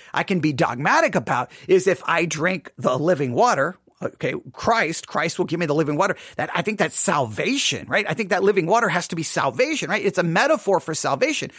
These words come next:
You can tell me if you disagree, but it has to be a metaphor. By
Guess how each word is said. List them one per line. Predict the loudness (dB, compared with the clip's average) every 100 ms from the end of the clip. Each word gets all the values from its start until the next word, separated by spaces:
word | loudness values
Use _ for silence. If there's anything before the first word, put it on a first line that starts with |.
| -18 -2
You | 0
can | 2 2
tell | 2
me | 4
if | 2
you | 2
disagree, | 0 0 2 0
but | 0
it | 0
has | -2 0
to | 0
be |
a | 2
metaphor. | 0 0 0 0 0 -4 -20 -4
By | -2 0